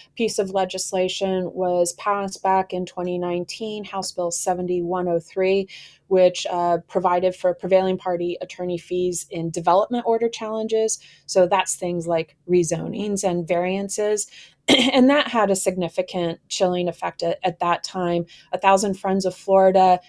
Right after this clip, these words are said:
stepped up to the plate and filed a legal challenge to the constitutionality of seventy one oh three. And unfortunately,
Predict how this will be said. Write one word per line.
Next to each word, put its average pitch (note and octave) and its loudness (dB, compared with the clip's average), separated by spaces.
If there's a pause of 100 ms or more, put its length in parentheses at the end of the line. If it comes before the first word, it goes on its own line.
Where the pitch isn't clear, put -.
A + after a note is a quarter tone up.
(160)
stepped - 0
up F#3+ 2
to G3 -6
the F3+ -4
plate F#3+ 0
and F3 0
filed F#3 2
a F3 -2
legal F#3+ 0
challenge F#3+ -4
to - -8
the E3+ -4
constitutionality F#3 -4
of G#3 -4
seventy G#3+ -2
one G#3 -4
oh G3+ -2
three. G3 -2
And F3+ -4
unfortunately, F3 -2